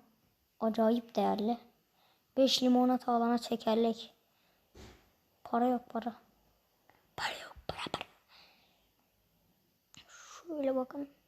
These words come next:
Çok zevkli arkadaşlar. Fly petiniz çok güzel. Bugün size aksiyon. Vuhuu. Şöyle yukarı doğru çıkalım. Beyler, sence, sizce bu takas mantıklı mıydı? Bence mantıklıydı.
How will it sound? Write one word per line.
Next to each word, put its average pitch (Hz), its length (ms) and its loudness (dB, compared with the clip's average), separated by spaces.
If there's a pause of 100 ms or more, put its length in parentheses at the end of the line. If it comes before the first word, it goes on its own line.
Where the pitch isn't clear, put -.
(500)
Çok 277 280 0
zevkli 233 300 4
arkadaşlar. 233 380 2
Fly 269 300 2
petiniz 262 400 2
çok 285 140 8
güzel. 233 260 2
Bugün 247 280 4
size 233 240 -4
aksiyon. 220 440 -2 (1120)
Vuhuu. 330 1160 6
Şöyle 262 200 -4
yukarı 269 340 -2
doğru 269 180 -4
çıkalım. 262 460 -6 (1600)
Beyler, 285 160 4
sence, 269 440 2
sizce 254 340 -2
bu - 40 -12
takas 269 320 -6
mantıklı 220 380 -4
mıydı? 320 380 -2 (1400)
Bence 311 200 0
mantıklıydı. 262 640 -2